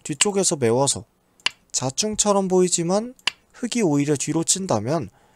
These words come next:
백을 다 잡을 수가 있습니다. 그래서 여기를 두고 뒤쪽을 메우면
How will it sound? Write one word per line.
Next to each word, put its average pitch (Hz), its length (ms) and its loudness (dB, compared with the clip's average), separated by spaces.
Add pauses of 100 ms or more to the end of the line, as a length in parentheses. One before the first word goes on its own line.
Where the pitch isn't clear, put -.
백을 170 300 0
다 - 280 -10
잡을 196 440 -2
수가 165 580 -2
있습니다. 110 760 -2 (400)
그래서 147 420 2 (360)
여기를 240 520 -2
두고 226 480 -4 (720)
뒤쪽을 202 360 0
메우면 135 420 2